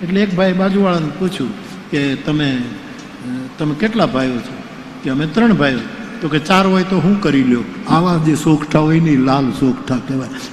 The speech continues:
ઊંધા જ અર્થો લે, એ બધા લાલ. ચોવીસે કલાક વહુ સાધુના દોષ કાઢે, સાસુના, અને સાસુ વહુના ઉપર ખીજાયા કરે તો સમજવાનું લાલ.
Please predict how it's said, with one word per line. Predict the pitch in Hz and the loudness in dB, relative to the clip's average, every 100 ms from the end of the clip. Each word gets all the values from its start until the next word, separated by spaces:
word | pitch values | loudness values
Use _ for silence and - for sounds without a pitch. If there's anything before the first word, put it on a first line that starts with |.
| 196 | 0
ઊંધા | 220 175 143 214 240 269 | 2 0 -2 -2 -2 -4
જ | 233 | -6
અર્થો | 196 202 - 180 175 | -6 -8 -8 -8 -6
લે, | 165 | -8
એ | - - 175 | -10 -14 -10
બધા | 180 170 | -10 -8
લાલ. | 156 135 139 - - - - - - - | -10 -12 -10 -12 -12 -20 -20 -20 -20 -6
ચોવીસે | 262 311 349 269 285 254 | 0 2 2 2 2 2
કલાક | 226 240 240 190 | 0 0 0 0
વહુ | 165 190 233 | -2 0 0
સાધુના | 185 196 190 196 226 196 | -2 -2 -2 -2 -2 -2
દોષ | 180 180 202 196 | -2 -2 -2 -4
કાઢે, | 202 190 185 151 - - - - - | -4 -4 -4 -8 -10 -16 -18 -12 0
સાસુના, | 202 202 226 214 175 113 - - | 0 2 0 0 0 -4 -10 -10
અને | 185 185 | -4 -4
સાસુ | 180 185 190 196 | -2 -4 -2 -2
વહુના | 151 190 208 208 | 0 2 2 2
ઉપર | 196 202 180 | 0 -2 -4
ખીજાયા | 175 175 190 185 | -2 0 0 0
કરે | 165 180 170 | -2 -6 -6
તો | 165 | -4
સમજવાનું | 147 175 160 160 160 | -2 0 -2 -2 -2
લાલ. | 143 | -2